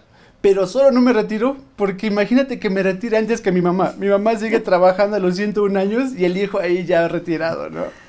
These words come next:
Speaker 2: Ni modo.
Speaker 1: Sí.
Speaker 2: Oye, eh, a-, eh, qué interesante, Alam. A ver, platícanos por qué es importante estos productos, ¿no?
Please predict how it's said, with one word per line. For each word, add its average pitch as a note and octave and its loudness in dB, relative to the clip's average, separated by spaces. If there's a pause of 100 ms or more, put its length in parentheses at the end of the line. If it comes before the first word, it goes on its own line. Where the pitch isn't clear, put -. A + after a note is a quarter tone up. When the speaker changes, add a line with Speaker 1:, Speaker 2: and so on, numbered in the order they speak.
(180)
Speaker 2:
Ni D#3+ -10
modo. D#3+ -4 (200)
Speaker 1:
Sí. F3 -2
Speaker 2:
Oye, E3 -8 (160)
eh, D#3 -14
a-, D3 -10 (440)
eh, D#3 -14
qué G#3+ -14
interesante, D#3+ -10
Alam. A#2+ -10
A C#3 -6
ver, D#3 -2
platícanos D4+ -10
por - -12
qué C4+ -10
es C4 -16
importante E3 -12 (540)
estos E3 -12
productos, D#3 -10 (380)
¿no? C3+ -12